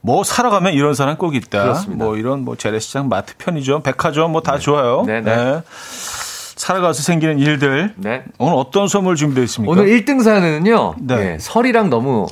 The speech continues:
Speaker 2: 민족의 대명절 설과 너무 잘 어울립니다. 한우.
Speaker 1: 와우.
Speaker 2: 꼭 있어야 되죠.
Speaker 1: 한우.
Speaker 2: 이, 이 등산은
Speaker 1: 아.
Speaker 2: 마트 상품권 드리고요.
Speaker 1: 네네.
Speaker 2: 그 밖에도 홍삼 선물 세트, 피자, 치킨 등등 다양한 선물 준비되어 있습니다. 지금 바로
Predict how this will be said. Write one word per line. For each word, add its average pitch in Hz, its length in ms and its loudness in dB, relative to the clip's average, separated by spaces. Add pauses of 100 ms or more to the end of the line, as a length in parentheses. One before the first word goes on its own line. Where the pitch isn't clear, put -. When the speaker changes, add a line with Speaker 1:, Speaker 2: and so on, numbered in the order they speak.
(160)
Speaker 2:
민족의 165 460 2
대명절 110 500 -2
설과 123 560 -2
너무 95 360 -4 (180)
잘 90 160 -10
어울립니다. 78 360 -8
한우. 220 420 2 (560)
Speaker 1:
와우. 92 420 -2 (340)
Speaker 2:
꼭 156 160 -4
있어야 104 240 -6
되죠. 62 280 -16
Speaker 1:
한우. 135 380 2 (240)
Speaker 2:
이, 110 120 -4
이 135 40 -2
등산은 117 680 0
Speaker 1:
아. 180 100 -6
Speaker 2:
마트 110 200 -2
상품권 98 440 -8
드리고요. - 320 -2
Speaker 1:
네네. 131 120 2
Speaker 2:
그 123 60 2
밖에도 123 300 0
홍삼 220 340 4
선물 190 220 2
세트, 107 380 -2 (340)
피자, 208 320 4
치킨 185 300 0
등등 90 340 -4
다양한 208 320 2
선물 175 380 2
준비되어 98 280 -4
있습니다. 107 480 -2
지금 202 240 2
바로 123 300 2